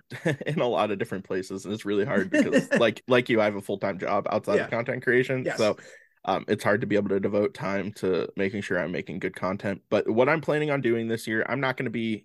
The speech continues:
Speaker 1: like you said, other people, um, can really, really specialize their YouTube channels, and we'll have different YouTube channels for different types of things.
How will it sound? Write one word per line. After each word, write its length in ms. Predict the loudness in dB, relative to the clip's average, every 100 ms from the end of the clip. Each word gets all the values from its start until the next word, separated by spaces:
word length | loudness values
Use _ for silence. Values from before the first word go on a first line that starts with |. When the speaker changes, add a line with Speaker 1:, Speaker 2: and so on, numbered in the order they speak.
| _
Speaker 1:
like 160 | -2 0
you 80 | -2
said, 240 | -2 0
other 160 | 0 0
people, 420 | -2 -4 -4 -4 -10 -20 _
um, 220 | -4 -4
can 160 | -4 -4
really, 260 | -2 0 0
really 220 | 0 -2
specialize 720 | -4 -2 -2 0 0 0 0
their 140 | -4 -6
YouTube 320 | -6 -6 -8
channels, 400 | -6 -4 -4 -4
and 100 | -6
we'll 120 | -6
have 160 | -6 -4
different 260 | -6 -6
YouTube 300 | -8 -8 -10
channels 340 | -8 -8 -8 -8
for 100 | -10
different 280 | -10 -10
types 180 | -10 -10
of 80 | -6
things. 260 | -4 -4